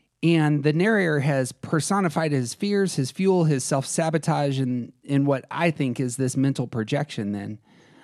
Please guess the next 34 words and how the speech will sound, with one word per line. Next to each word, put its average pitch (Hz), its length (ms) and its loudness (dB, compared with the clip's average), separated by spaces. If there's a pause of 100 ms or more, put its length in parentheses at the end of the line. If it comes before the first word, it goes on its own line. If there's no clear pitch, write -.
(140)
Um, 117 560 -2 (260)
and 131 440 -2
the 127 260 0
"Do 123 180 -2
you 175 220 2
know 156 320 4
who 156 240 -2
you 151 220 2
are?" 120 520 0
and 131 140 -6
placing 151 400 -2
a 123 80 -4
gun 135 240 0
in 123 140 2
his 120 200 -2
own 127 300 -2
mouth, 127 420 -4 (420)
what 151 120 2
we 143 140 0
have 165 240 2
here 131 260 -2
is, 113 380 -6 (340)
it, 120 340 -4 (200)
it 131 180 0
seems 214 300 0
to 156 60 -2
me 127 120 0
that 120 260 -6
we're 127 160 -2
starting 127 380 -2
out 120 160 -2
with 113 300 -4 (120)
a 113 480 -8 (160)
suicidal 127 880 -2